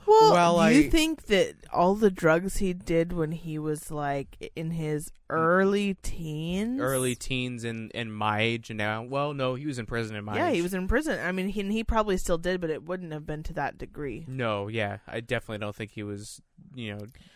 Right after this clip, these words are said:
Speaker 2: using
Speaker 1: So
Speaker 2: meth
Speaker 1: you
Speaker 2: as
Speaker 1: think
Speaker 2: hard in
Speaker 1: all of
Speaker 2: prison.
Speaker 1: the, like, just hardcore drugs he used when he was essentially a
Speaker 2: I, 'cause I feel
Speaker 1: teenager
Speaker 2: like I,
Speaker 1: are,
Speaker 2: it has
Speaker 1: like,
Speaker 2: to be.
Speaker 1: making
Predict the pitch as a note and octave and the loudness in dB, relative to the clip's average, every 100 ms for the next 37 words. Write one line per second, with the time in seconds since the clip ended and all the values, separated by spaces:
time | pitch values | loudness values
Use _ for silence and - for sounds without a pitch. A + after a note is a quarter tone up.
0 | - B2+ A#2 G#2+ G3 G3 A3+ C4 C#4 A#3+ | -12 -6 -4 2 2 4 2 2 0 2
1 | - F#3 F#3+ G#3 G#3+ G3+ F#3+ F3+ E3+ E3 | 2 4 6 4 2 2 4 6 6 2
2 | D#3 C#3+ C3+ - - - D#3 - - D#3+ | 0 0 -2 -6 -12 -2 -2 -2 0 2
3 | E3 F3 E3 E3+ D3+ D#3+ - D#3+ D3+ D#3 | 2 0 0 2 0 0 -4 -4 -2 -2
4 | D3+ D3+ D3 D#3 D3+ D3 - - A#4+ A#4+ | -4 -6 -6 -8 -8 -10 -6 -4 -4 -2
5 | G#4+ G#4 F#4+ - - F4+ B3+ F3+ F#3+ E3+ | 0 2 0 -2 0 2 4 2 2 0
6 | E3+ F#3 E3+ D#3+ C#3+ B2+ D#3+ D#3 - D#3+ | 2 2 2 0 -2 -2 -4 -4 -8 -6
7 | A2+ A2 F3 | -4 -6 -8